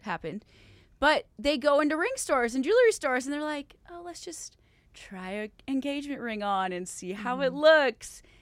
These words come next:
Speaker 1: And I feel
Speaker 2: I
Speaker 1: like that's
Speaker 2: think
Speaker 1: pretty normal behavior
Speaker 2: I think
Speaker 1: if
Speaker 2: that's
Speaker 1: you're with
Speaker 2: pretty
Speaker 1: someone you think you're gonna be with.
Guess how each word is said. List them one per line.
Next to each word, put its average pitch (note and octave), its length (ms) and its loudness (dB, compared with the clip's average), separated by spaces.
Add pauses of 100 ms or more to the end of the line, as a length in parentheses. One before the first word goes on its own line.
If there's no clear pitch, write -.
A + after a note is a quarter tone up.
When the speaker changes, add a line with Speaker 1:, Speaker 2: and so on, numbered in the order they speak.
(200)
Speaker 1:
And D#4+ 80 2
I F#4 60 2
feel G4+ 100 2
Speaker 2:
I B4+ 100 8
Speaker 1:
like B4 60 6
that's D#4+ 180 6
Speaker 2:
think - 80 -14
Speaker 1:
pretty D#4 160 0
normal G#3+ 580 2
behavior G3 540 0
Speaker 2:
I - 40 6
think B3 180 6
Speaker 1:
if D4+ 80 12
Speaker 2:
that's A#4+ 80 -2
Speaker 1:
you're F4 120 0
with D#4+ 120 2
Speaker 2:
pretty B3 160 6
Speaker 1:
someone B3+ 260 4
you A3+ 80 -2
think G#3+ 300 -8
you're F#3+ 100 -6
gonna E3+ 240 -4
be D#3 180 -10
with. G1+ 240 -18